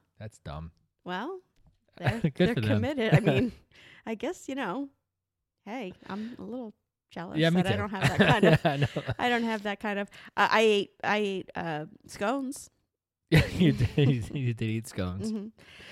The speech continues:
Speaker 1: I don't remember what I ate. Holy shit, that night's a blur.
Speaker 2: Well, it
Speaker 1: I,
Speaker 2: should
Speaker 1: I
Speaker 2: be.
Speaker 1: do remember, though, that we had the New Year celebration on the T V.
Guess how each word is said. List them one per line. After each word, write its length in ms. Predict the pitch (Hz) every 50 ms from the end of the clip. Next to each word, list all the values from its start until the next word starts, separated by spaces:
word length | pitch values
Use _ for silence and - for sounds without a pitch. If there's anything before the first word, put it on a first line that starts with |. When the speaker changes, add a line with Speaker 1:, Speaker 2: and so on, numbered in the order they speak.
| - - - -
Speaker 1:
I 60 | 160
don't 120 | 208 285 262
remember 380 | 160 131 107 101 120 170 190
what 120 | 139 107 90
I 40 | 87
ate. 280 | 90 90 87 87 - -
Holy 280 | - - 196 170 - 82
shit, 260 | - - - 123 107
that 100 | 131 170
night's 200 | 202 202 - -
a 60 | 92
blur. 400 | 78 - 76 76 78 80 80 82 - _ _ _ _ 196 - - - - - - _ _ _ _ _ _ _ _ - - - -
Speaker 2:
Well, 80 | 226 233
it 60 | 240
Speaker 1:
I, 60 | 233
Speaker 2:
should 100 | 233 180
Speaker 1:
I 100 | 190 190
Speaker 2:
be. 60 | 175 175
Speaker 1:
do 120 | 254 302
remember, 460 | 320 262 208 175 151 151 160 156 143 127
though, 300 | 120 107 104 104 101 - - - - - _ _ -
that 240 | 117 120 127 123 135
we 140 | 143 139 127
had 440 | 110 131 156 151 147 151 151 143 131
the 80 | 135
New 120 | 131 131 135
Year 220 | 135 131 127 131
celebration 800 | 127 - 147 123 117 117 123 120 117 120 117 - - 110 107 110
on 440 | 98 92 113 113 110 110 110 110 110
the 100 | 107 107 101
T 240 | - - 123 117
V. 320 | 110 117 120 110 104 98